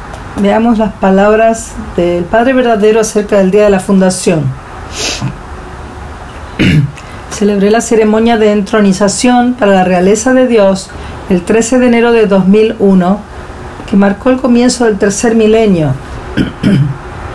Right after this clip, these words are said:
En dos mil trece, después de superar las cumbres de doce años, a partir de ese día,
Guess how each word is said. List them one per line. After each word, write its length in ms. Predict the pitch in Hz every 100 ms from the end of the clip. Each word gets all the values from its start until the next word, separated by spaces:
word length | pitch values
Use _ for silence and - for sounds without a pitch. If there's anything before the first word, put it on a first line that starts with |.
| - - - - - - - - -
En 120 | 190
dos 200 | 202 214
mil 260 | 208 254 285
trece, 580 | 240 226 190 - 202 208 - - -
después 280 | 190 247
de 60 | 254
superar 380 | 254 254 233 226
las 180 | 226 220
cumbres 400 | - 240 240 202
de 80 |
doce 380 | 185 240 - 254
años, 400 | 226 185 165 160
a 80 | 180
partir 340 | 185 185 240 233
de 140 | 226
ese 240 | 277 -
día, 340 | 262 196 180